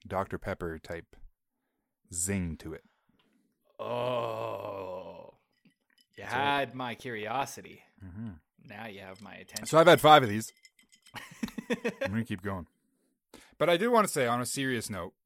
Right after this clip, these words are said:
Speaker 1: <clears throat> that before recording this, I just found out that,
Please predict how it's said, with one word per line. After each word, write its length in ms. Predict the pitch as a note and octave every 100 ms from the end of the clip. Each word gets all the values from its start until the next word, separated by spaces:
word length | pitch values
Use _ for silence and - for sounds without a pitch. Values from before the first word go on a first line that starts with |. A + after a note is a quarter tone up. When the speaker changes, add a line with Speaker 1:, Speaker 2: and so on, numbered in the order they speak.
| _
Speaker 1:
<clears throat> 720 | A3 A3+ G3 A#2+ F2 _ _
that 320 | A2+ A2+ A2+
before 260 | G#2+ - D#3
recording 380 | C#3+ B2 A2+ G2
this, 260 | F#2 - - _ _
I 60 | F#2+
just 220 | G2 -
found 260 | A2+ F#2+ E2+
out 180 | E2+ E2
that, 240 | F2 E2+